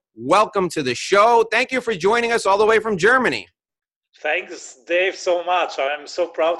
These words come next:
Speaker 2: to be here. And, uh, I have to tell you, this is probably the best intro I have ever, uh, gotten until now. So thanks so much. I am, uh, flattered and,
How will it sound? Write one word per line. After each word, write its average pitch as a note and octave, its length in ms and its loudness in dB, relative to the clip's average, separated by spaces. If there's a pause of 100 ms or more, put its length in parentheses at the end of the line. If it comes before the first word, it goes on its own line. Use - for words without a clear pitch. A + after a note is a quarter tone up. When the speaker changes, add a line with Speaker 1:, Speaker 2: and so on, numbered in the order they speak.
Speaker 2:
to D#3 80 -16
be C3 120 -14
here. E3 380 -4
And, C#3 380 -6
uh, F3+ 80 -8
I D3+ 220 -2
have F3+ 260 -2
to E3+ 100 -14
tell F3+ 240 -2
you, C#3+ 160 -8
this F#3+ 200 -6
is G3 120 -6
probably E3+ 380 -4
the E3 160 -8
best F3+ 280 -2
intro F#3 300 -6
I D3+ 320 0
have D#3 160 -2 (160)
ever, D#3 460 -6
uh, D#3 240 -12 (100)
gotten F3+ 320 0 (300)
until E3 280 -4
now. D3+ 260 -2 (420)
So C#3+ 260 -6 (180)
thanks E3 220 -4
so F3+ 160 -6
much. F3+ 280 -2
I D#3+ 160 0
am, D#3+ 200 -4
uh, D3 240 0
flattered F3+ 560 -2
and, C#3+ 300 -6